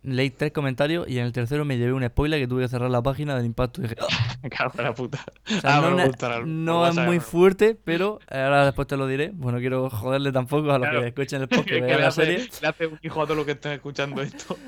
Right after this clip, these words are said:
Speaker 1: <laughs> Pero me llevé un impacto en el pecho. Y... Pero, o sea, que, vamos, que sí. Pero que en algún momento me terminaré la serie, que me queda poco. Y,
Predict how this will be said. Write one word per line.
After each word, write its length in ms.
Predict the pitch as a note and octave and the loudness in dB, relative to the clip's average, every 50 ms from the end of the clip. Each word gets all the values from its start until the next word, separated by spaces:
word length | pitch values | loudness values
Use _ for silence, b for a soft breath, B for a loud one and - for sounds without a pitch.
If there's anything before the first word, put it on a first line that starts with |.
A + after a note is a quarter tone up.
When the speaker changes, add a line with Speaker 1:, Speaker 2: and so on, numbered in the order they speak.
| A3+ | -16
Speaker 1:
<laughs> 180 | G3+ - - - | -14 -12 -8 -4
Pero 220 | D3 C#3+ C#3 C#3 C3+ | -2 0 0 0 0
me 100 | C#3 C3+ | 0 0
llevé 240 | C3+ C#3 C#3+ D3+ D#3+ | 2 2 2 0 0
un 240 | E3 E3 D#3+ D#3 D3 | 0 -2 -2 -2 -2
impacto 340 | C#3 A#2+ - - - - D3+ | -2 0 0 0 0 0 -4
en 60 | C#3 | -6
el 60 | B2 | -4
pecho. 360 | A#2 - C3 A#2+ - - - - | -4 -4 -4 -4 -6 -8 -12 -10
Y... 580 | B2+ B2 B2 B2 A#2+ A#2+ B2 B2 G3 - - - - - - _ _ | -8 -6 -4 -4 -4 -4 -4 -4 -6 -8 -10 -12 -16 -18 -20 _ _
Pero, 180 | - B2+ B2 B2+ | -10 -6 -6 -4
o 60 | B2 | -6
sea, 160 | B2+ A2 A2+ A2 | -6 -8 -10 -10
que, 80 | A2 | -10
vamos, 240 | G#2+ A2 A#2 A#2 A2+ | -8 -8 -8 -8 -8
que 60 | A#2 A2+ | -8 -10
sí. 240 | - - A#2 A#2 A#2 - | -12 -10 -12 -10 -10 -8
Pero 220 | A#2 A#2 A#2 A#2 | -6 -6 -6 -4
que 140 | A#2 A#2+ A#2+ A#2 | -4 -4 -4 -4
en 140 | A2+ B2 B2 | -4 -4 -4
algún 180 | A#2+ B2 C#3 C#3+ | -2 -2 -2 -4
momento 280 | C#3 C#3+ D3 C#3 E3+ | -4 -6 -6 -6 -6
me 120 | C#3 C3 A#2+ | -6 -4 -4
terminaré 340 | A#2+ A#2 A#2 A#2 A#2+ B2 B2 | -4 -2 -2 -2 0 0 -2
la 80 | B2 B2 | -2 -2
serie, 260 | C3 C3 D#3 F#3 - _ _ _ _ _ _ | -4 -6 -6 -8 -12 _ _ _ _ _ _
que 80 | - A#2 | -10 -8
me 140 | A#2 A#2 A2 | -8 -6 -6
queda 140 | A2+ A#2 A2+ | -6 -6 -6
poco. 300 | A2+ A#2+ A#2+ C3 D#3 - b b b b b b b b b b - B2+ | -6 -6 -6 -8 -10 -12 b b b b b b b b b b -10 -8
Y, 1000 | B2 B2 B2 A#2+ A#2+ A#2+ A#2+ A#2+ A#2+ A#2+ A#2 A#2 A#2 A#2 A2+ A2+ A2+ A2 A2+ | -6 -4 -4 -2 -2 -2 -2 -2 0 0 -2 -2 -2 -2 -4 -4 -6 -6 -8